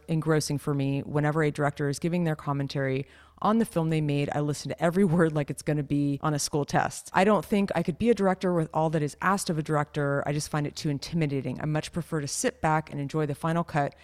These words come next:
rather than the process of getting there. And I imagine the director is the first person on set and the last to leave." Totally true. And on a different note, the person I would love to sit down and chat with at dinner would most definitely be Kurt Russell.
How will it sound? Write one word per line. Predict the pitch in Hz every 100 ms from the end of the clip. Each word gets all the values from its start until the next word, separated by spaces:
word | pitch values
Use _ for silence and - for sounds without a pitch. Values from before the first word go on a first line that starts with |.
| - - -
rather | 185 185 202
than | 180 160
the |
process | 147 - 156 - -
of | 143 -
getting | 143 135
there. | 131 - - - - _
And | -
I | 160
imagine | 165 180 180 180 185
the | 160
director | 165 160 - 151
is | 139
the | 151
first | - 214 220
person | - 190 165
on | 143 143
set | - 190 175 -
and | 147
the |
last | 143 135 143 -
to | 165
leave." | 143 127 110 123 -
Totally | - 156 151 147
true. | - 165 151
And | 190
on | 214
a | 214
different | 226 202 175
note, | 165 165 -
the | -
person | 214 208 233
I | 185
would | 165 165
love | 160
to | 180
sit | - 156
down | 156
and | 151
chat | - 147 143
with | 147 139
at | -
dinner | 143 139
would | 135 139
most | 147 151 143 -
definitely | 143 - 143
be | 131 135
Kurt | - 143 139
Russell. | 139 - 82